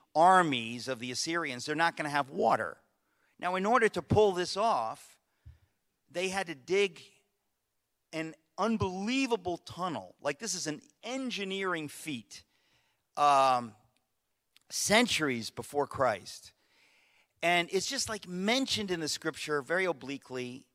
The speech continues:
Well, that was discovered in eighteen seventy-nine, eighteen eighty, I can't remember, by a fifteen-year-old boy playing hooky. Right?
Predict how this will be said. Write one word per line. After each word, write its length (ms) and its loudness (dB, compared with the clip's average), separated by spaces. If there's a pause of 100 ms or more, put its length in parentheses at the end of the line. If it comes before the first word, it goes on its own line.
(440)
Well, 300 2 (920)
that 300 4
was 260 4
discovered 760 -4 (600)
in 420 -6 (420)
eighteen 760 -4 (280)
seventy-nine, 760 -2
eighteen 300 -8
eighty, 160 -6
I 20 -8
can't 160 -8
remember, 300 -8 (480)
by 340 6
a 140 -4
fifteen-year-old 800 0
boy 540 0 (300)
playing 360 -4
hooky. 500 -6 (3500)
Right? 320 4